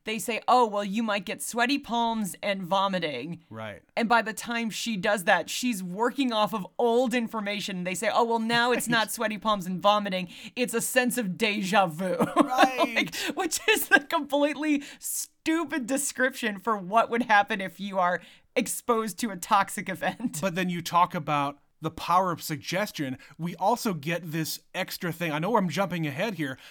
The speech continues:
Speaker 2: but we get this extra thing of her on the pill and this other guy on the pill, and she says something to the effect of,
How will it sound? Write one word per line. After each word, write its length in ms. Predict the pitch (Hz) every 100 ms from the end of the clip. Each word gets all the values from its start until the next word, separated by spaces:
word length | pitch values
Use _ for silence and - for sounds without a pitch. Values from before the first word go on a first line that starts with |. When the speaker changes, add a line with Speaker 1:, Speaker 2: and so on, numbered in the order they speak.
| -
Speaker 2:
but 100 | 185
we 80 | 180
get 160 | 240
this 160 | 196 -
extra 300 | 247 269 220
thing 320 | 165 214 247 233
of 200 | 180 131
her 300 | 196 220 -
on 160 | 180 170
the 80 | 139
pill 560 | - 269 294 190 175 _ _ _ _
and 160 | 190 190
this 120 | 190
other 180 | 214 185
guy 320 | 180 277 311
on 80 | 214
the 80 | -
pill, 340 | 180 190 175 - -
and 240 | 220 202 220 _ _ -
she 180 | - 220
says 320 | - 262 240
something 380 | 240 226 226 208
to 100 | 190
the 120 | 185
effect 280 | 160 185
of, 140 | 180